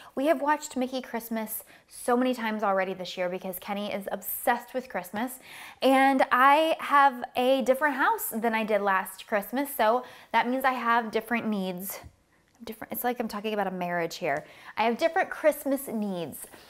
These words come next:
and different Christmas trees and decor, so I'm kind of starting from scratch in a way, and I'm bringing you along. So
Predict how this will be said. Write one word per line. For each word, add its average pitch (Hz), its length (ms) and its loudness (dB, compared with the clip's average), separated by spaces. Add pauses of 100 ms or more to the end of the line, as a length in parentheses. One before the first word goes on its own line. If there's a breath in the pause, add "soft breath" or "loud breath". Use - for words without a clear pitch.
(180 loud breath)
and 226 200 0
different 262 260 0
Christmas 247 460 -6
trees 240 720 -2
and 202 180 -6
decor, 247 760 4 (560 loud breath)
so 202 280 0
I'm 196 100 -2
kind 247 360 0
of 262 100 4
starting 233 560 -2 (240 loud breath)
from 214 180 -4
scratch 254 840 0 (140)
in 202 80 -4
a 190 60 -4
way, 247 500 6 (540 soft breath)
and 185 100 -8
I'm 170 80 -8
bringing 208 240 -4
you 196 100 0
along. 170 400 2
So 214 260 2